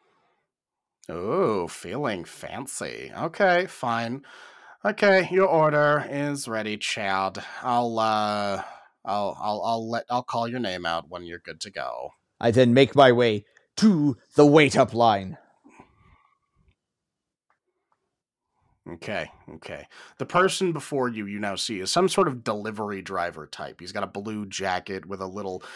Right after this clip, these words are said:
Speaker 1: uh, game piece on it that is blue and red. You can't quite make it out. You kind of don't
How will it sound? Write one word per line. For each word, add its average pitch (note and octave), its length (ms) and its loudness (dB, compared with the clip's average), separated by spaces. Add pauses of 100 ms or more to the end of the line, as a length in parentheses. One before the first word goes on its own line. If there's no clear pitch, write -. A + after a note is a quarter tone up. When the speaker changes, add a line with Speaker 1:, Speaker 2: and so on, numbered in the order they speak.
(240)
Speaker 1:
uh, F2+ 400 -4 (120)
game B2 400 -2
piece A2+ 540 -8
on G#2+ 240 -2
it - 280 -12 (160)
that G2+ 140 -6
is F#2+ 140 -8
blue G#2+ 380 -10
and F#2+ 200 -10
red. F#2 260 -8
You A#2 80 -12
can't E3+ 300 -4
quite D3+ 260 0
make C3+ 240 -4
it B2+ 60 -6
out. A#2 260 -2
You A2 200 -14
kind B2+ 240 -4
of G2 120 -12
don't A2+ 220 -4